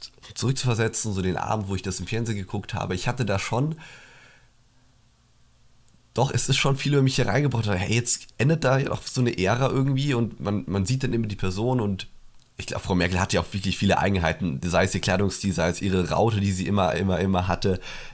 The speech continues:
ähm, ihre Art, wie sie Dinge dann doch auch gescha-, äh, geschafft hat, fand ich auch, ähm, komplexe Themen irgendwie dem Bürger verständlich nahe zu bringen und vor allem hat sie immer das Gefühl vermittelt in ihren Ansprachen, in ihren,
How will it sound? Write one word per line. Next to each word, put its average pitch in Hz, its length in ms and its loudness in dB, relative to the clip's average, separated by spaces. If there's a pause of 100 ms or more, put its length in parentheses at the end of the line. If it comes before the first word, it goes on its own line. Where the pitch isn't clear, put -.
(120)
ähm, 90 260 2
ihre 95 260 0
Art, 95 280 0
wie 98 80 0
sie 90 80 2
Dinge 104 240 2
dann 95 160 2
doch 98 240 -2
auch 92 260 -2 (460)
gescha-, 117 440 0
äh, 92 60 -4
geschafft 123 440 -2
hat, 113 120 -2
fand 110 200 0
ich 98 120 -4
auch, 95 220 -2 (480)
ähm, 95 340 4
komplexe 135 560 0
Themen 117 300 2
irgendwie 107 440 2
dem 95 160 2
Bürger 101 260 2
verständlich 98 580 -2
nahe 95 280 2
zu 127 140 -6
bringen 113 180 -4
und 107 120 -2
vor - 200 -2
allem 110 240 0
hat 101 140 -2
sie - 240 -6 (240)
immer 147 300 2
das 127 240 -2
Gefühl 139 480 -2
vermittelt 131 520 0
in 101 140 -4
ihren 95 140 -2
Ansprachen, 104 600 -4
in 90 200 -4
ihren, 95 340 2